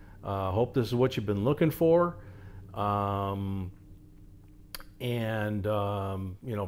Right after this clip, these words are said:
please continue to like, share, uh, subscribe,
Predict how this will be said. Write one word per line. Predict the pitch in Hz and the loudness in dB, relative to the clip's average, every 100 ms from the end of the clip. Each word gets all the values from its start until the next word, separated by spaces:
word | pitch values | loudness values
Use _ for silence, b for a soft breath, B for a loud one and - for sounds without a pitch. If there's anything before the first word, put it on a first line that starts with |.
| - | -8
please | - 139 139 | 0 4 4
continue | - 120 135 139 131 | 4 2 4 2 2
to | 107 | 2
like, | 107 127 143 | 2 0 -2
share, | - 143 131 139 147 143 - B B B B - | -4 2 4 6 4 0 -6 B B B B -8
uh, | 98 90 | -6 -6
subscribe, | - - - 131 143 147 151 | -8 -10 0 2 2 0 -2